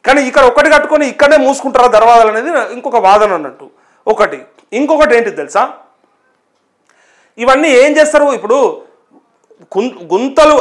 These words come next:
అంటే అక్కడ ఉన్న ఇప్పుడు గుంత పెరిగింది, యాభై మీటర్ల గుంత పెరిగింది, దాంతోపాటు పిల్లర్లు కుంగినాయి కదా.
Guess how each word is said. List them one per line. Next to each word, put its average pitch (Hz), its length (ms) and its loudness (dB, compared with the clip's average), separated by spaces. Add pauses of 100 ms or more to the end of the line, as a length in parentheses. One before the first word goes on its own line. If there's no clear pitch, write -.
అంటే 226 120 0
అక్కడ 226 380 0
ఉన్న 247 140 -2
ఇప్పుడు 247 240 2
గుంత 226 240 -4
పెరిగింది, 240 460 -2
యాభై 233 360 4
మీటర్ల 226 320 -4
గుంత 214 380 -4
పెరిగింది, 208 520 -4
దాంతోపాటు 254 640 0
పిల్లర్లు 262 400 -2
కుంగినాయి 240 420 0
కదా. 165 300 -2